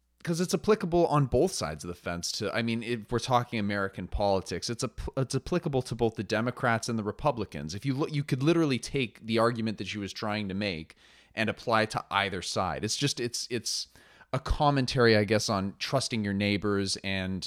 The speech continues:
I guess, everybody buying into some sort of ideolog-, uh, or, or I, what is it, ideological principles, and then just turning on each other. It's just, it's,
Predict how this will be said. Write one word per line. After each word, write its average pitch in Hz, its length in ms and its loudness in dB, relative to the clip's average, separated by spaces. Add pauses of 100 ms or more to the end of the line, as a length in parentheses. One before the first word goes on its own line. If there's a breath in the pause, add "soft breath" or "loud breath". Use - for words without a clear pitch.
I 101 80 -4
guess, 92 400 0 (840 soft breath)
everybody 117 400 6
buying 107 320 4
into 104 240 2
some 107 220 0
sort 110 240 2
of - 160 -4 (100)
ideolog-, 107 880 4
uh, 95 220 -4
or, 107 140 -2
or 107 280 -2
I, 101 260 0 (120)
what 104 160 -8
is 85 100 -6
it, 85 140 -10
ideological 101 720 0
principles, 101 720 0
and 104 240 -2
then 101 160 0
just 95 280 -4
turning 110 340 2
on 95 120 2
each 92 160 -2
other. 107 120 2
It's 139 200 0
just, - 260 -4
it's, - 360 -2